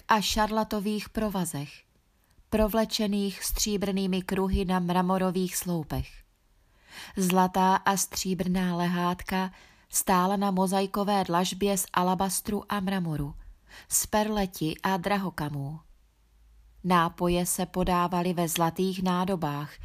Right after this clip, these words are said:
z nichž každá byla jiná. A vína královského bylo mnoho, jak se na krále sluší.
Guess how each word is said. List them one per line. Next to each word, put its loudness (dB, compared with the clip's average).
z 0
nichž 2
každá 0
byla 2
jiná. -2
A 4
vína 0
královského 0
bylo 2
mnoho, -4
jak 2
se -2
na -2
krále 0
sluší. -6